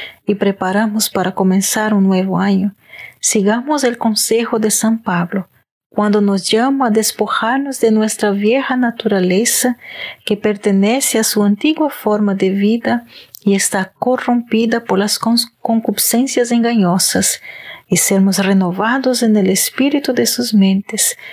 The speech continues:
y revestirnos de una nueva naturaleza, creada a semejanza de Dios en verdadera justicia y santidad.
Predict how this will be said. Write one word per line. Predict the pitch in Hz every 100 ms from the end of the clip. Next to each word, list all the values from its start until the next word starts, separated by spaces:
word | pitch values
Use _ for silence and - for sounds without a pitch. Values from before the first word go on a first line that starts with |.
| - _
y | 190
revestirnos | 190 180 180 - - 240 247 262 247
de | 233
una | 214 208 196
nueva | 190 196 233 240
naturaleza, | 240 233 220 240 220 185 170 - 190 - - - _ _
creada | - 185 185 190
a | 190
semejanza | - 190 180 165 220 262 285
de | 269
Dios | 247 185 190 180 - - - _ _
en | 190
verdadera | 180 180 180 180 185 170
justicia | - 180 - 247 302 - 311 311 -
y | 233
santidad. | - 208 214 214 202 156